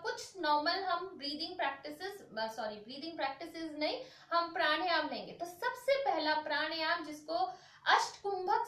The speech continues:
से भी अलग रखा गया, ऊपर की श्रेणी दी गई है, वो है नाड़ी शोधन प्राणायाम, जिसको आप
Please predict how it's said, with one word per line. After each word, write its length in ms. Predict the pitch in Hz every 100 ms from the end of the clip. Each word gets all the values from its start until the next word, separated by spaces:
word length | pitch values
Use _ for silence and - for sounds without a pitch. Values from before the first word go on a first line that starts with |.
| -
से 160 | 349 349
भी 140 | 403
अलग 440 | 453 294 294 339 330
रखा 320 | 302 311 320
गया, 200 | 311 330 311 320
ऊपर 440 | 349 - 466 466
की 160 | 427 381
श्रेणी 440 | - 277 302 381
दी 200 | 311 294
गई 220 | 254 262 254
है, 160 | 302
वो 340 | 294 302 381 403
है 300 | 285 262 359 - - -
नाड़ी 440 | 269 277 302 381 453
शोधन 520 | - 339 277 294 311 392
प्राणायाम, 520 | 311 262 240 208 180 - _ _ _ _ _ _ _ _ _ _ _ _ _ _ _ 240
जिसको 300 | 320 - 320
आप 260 | 285 277